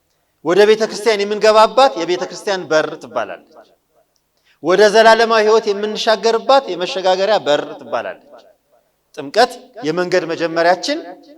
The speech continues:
የድህነት ጎዳና ምን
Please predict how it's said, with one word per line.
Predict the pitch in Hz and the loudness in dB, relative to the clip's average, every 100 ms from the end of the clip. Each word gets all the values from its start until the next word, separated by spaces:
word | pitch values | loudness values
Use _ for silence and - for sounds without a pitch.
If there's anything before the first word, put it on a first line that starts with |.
| _ | _
የድህነት | 151 175 202 202 196 | -4 -2 -2 -2 -2
ጎዳና | 175 185 190 190 175 190 190 190 160 - 190 190 _ _ _ _ _ _ _ _ - | 0 4 4 4 0 -4 -14 -18 -20 -20 _ _ _ _ _ _ _ _ _ _ -16
ምን | 147 | -10